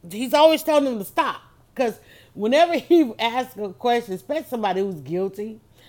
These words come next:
whenever he would ask a question, they would just keep volunteering information. He's like, "You don't have to tell me that.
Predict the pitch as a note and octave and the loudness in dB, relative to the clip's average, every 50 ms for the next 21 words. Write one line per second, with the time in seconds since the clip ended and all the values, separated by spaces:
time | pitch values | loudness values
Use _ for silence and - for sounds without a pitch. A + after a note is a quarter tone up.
0 | - - _ _ - F#3 G#3 A#3 C4 D4 D4+ D#4 D#4 D4+ C#4 C4+ C4 B3+ B3 B3 | -20 -20 _ _ -10 -4 0 2 2 2 2 2 0 2 2 2 2 2 2 0
1 | A3+ G#3+ E3 A3 B3 B3+ B3+ B3+ A3 G#3 F#3+ F#3+ A#3 B3+ B3+ B3 G3 F#3 F#3 - | -4 -8 -2 0 0 0 0 -4 -6 -4 0 2 2 2 0 -2 -6 -8 -12 -14
2 | - - D4+ D4+ C4 G#3+ F3+ A3 A#3 B3+ B3+ B3 A#3 A#3+ B3+ C4 B3+ B3 A3+ A3 | -2 0 0 0 0 0 0 2 4 4 2 2 -2 -2 0 0 0 2 2 -2
3 | G#3 F3 G#3 G#3+ G3+ G#3 G3 G3 G#3 G3 E3 G3 E3+ D#3+ - _ _ _ _ _ | -2 -4 -4 -4 -4 -4 -4 -8 -8 -4 -4 -4 -4 -4 -8 _ _ _ _ _
4 | _ _ _ C#3+ C3+ E3 F3 F#3 F#3+ G#3 G#3+ G3+ A#3 A3+ A#3+ A3+ G3+ F#3+ F3+ F#3 | _ _ _ -14 -8 -4 -2 -2 -2 -2 -6 -6 -6 -6 -4 -2 0 0 0 -2
5 | E3+ | -2